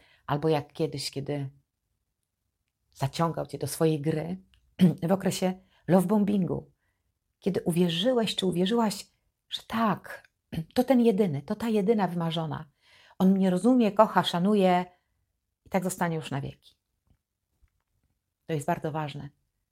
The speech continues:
Taka zmiana jego zachowania po twoim zdemaskowaniu jego jest też częścią jego gry.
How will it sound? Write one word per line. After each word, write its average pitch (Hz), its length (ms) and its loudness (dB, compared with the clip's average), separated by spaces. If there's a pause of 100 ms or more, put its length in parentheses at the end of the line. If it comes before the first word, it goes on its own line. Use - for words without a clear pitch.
(200)
Taka - 200 -2
zmiana 180 400 2
jego 160 180 -2
zachowania 156 880 -4
po - 60 -8
twoim 185 380 0 (320)
zdemaskowaniu 160 1200 -4 (340)
jego 151 580 -4 (140)
jest 202 540 -2
też 185 380 -4
częścią - 420 -8
jego - 260 -8
gry. - 200 -14